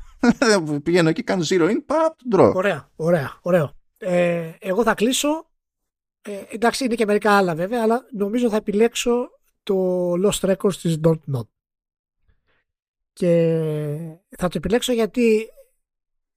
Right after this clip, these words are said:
Speaker 2: ακόμα πιστεύω ότι η εταιρεία έχει την ικανότητα να πει καταπληκτικές ιστορίες. Και μπορεί το, το Life Strange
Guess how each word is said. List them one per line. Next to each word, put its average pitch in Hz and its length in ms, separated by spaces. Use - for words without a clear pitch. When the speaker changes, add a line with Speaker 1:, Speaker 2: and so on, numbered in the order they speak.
Speaker 2:
ακόμα 233 400
πιστεύω 190 380
ότι 175 100
η 170 40
εταιρεία 160 680
έχει 180 240
την 190 80
ικανότητα 170 380
να 160 160
πει 156 280
καταπληκτικές - 920
ιστορίες. 127 600
Και 175 120
μπορεί 180 380
το, 180 440
το 180 140
Life 202 100
Strange 175 460